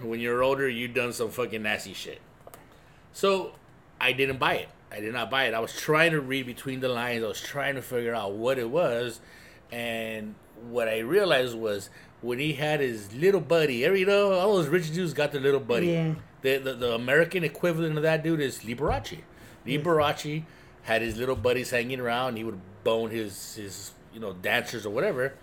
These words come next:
Speaker 2: Yeah.
Speaker 1: This dude had the same thing. That, that, that young guy that he had with him, that was his partner, her life partner.
Speaker 2: Yes.
Speaker 1: And in the documentary, they say, "Oh, it's mi amigo nomás," right?
Speaker 2: Yes.
Speaker 1: And I don't, I, I, I don't dig that.
Speaker 2: He
Speaker 1: I
Speaker 2: was a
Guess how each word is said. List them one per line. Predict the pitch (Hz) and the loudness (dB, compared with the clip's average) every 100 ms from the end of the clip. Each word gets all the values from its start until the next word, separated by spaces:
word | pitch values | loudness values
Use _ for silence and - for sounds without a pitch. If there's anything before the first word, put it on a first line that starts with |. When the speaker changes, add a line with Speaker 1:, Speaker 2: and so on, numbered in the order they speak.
| 220 | -4
Speaker 2:
Yeah. | 160 151 143 - - - | -2 -2 -6 -14 -12 2
Speaker 1:
This | 185 | 2
dude | 165 175 147 | 4 2 2
had | 147 | 0
the | 139 | -4
same | - 143 - | -2 -2 -2
thing. | 139 107 - - - | -4 -6 -10 -12 -4
That, | 120 131 | -2 2
that, | 127 123 | 0 2
that | 127 123 | 0 4
young | 160 175 | 2 4
guy | 185 | 2
that | 185 185 | 2 0
he | |
had | 175 180 196 | 0 0 0
with | 185 | -2
him, | 214 170 - - | -6 -8 -16 -6
that | 196 208 | -2 2
was | 214 180 | 4 2
his | 156 156 131 - - | 2 0 -2 -10 -4
partner, | - 117 95 | -4 -4 -10
her | 113 | -6
life | 127 - | -6 -6
partner. | 101 98 85 - | -10 -12 -14 -6
Speaker 2:
Yes. | 175 165 147 - - - | 0 0 -2 -8 -20 -12
Speaker 1:
And | 117 117 113 113 117 | -4 -2 0 -2 -6
in | 123 127 117 | -6 -6 -8
the | |
documentary, | 107 127 127 135 127 | -2 -2 0 0 0
they | 117 120 | 0 -2
say, | 113 123 131 | -2 0 2
"Oh, | 208 220 | 4 4
it's | 190 170 | 2 -2
mi | 165 | -4
amigo | 151 151 | -2 0
nomás," | 127 110 87 - | -2 -4 -6 -4
right? | 123 226 175 - 175 | -4 -4 -8 -12 -4
Speaker 2:
Yes. | 165 160 - - - | -2 -2 -6 -20 -12
Speaker 1:
And | 117 117 113 - - - - - - - | -6 -6 -6 -12 -20 -20 -20 -20 -8 2
I | 143 | 4
don't, | 147 - | 4 2
I, | 131 - 127 127 | 0 0 0 0
I, | 123 | 0
I | |
don't | 123 113 | 0 0
dig | 107 95 | -2 -6
that. | 85 - - | -8 -12 -6
Speaker 2:
He | 180 | -2
Speaker 1:
I | 170 185 | 2 2
Speaker 2:
was | 160 | 0
a | 165 160 151 160 | -2 -2 -4 -8